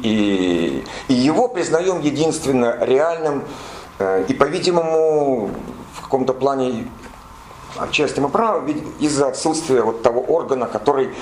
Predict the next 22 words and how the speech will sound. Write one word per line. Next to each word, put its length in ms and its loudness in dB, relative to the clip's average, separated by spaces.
может 320 2
реагировать 600 0
даже 260 2
на 120 0
классовую 520 0
солидарность, 680 0
то 140 2
есть 180 -2
даже 240 2
на 100 0
некий 380 -2
последний 640 0
формат, 540 0
а, 480 0
объединённой, 1040 0
э, 280 2
универсализированной 960 2
чувственности, 840 0
ведь 220 -4
и 60 2
он 200 2
расколот. 500 -2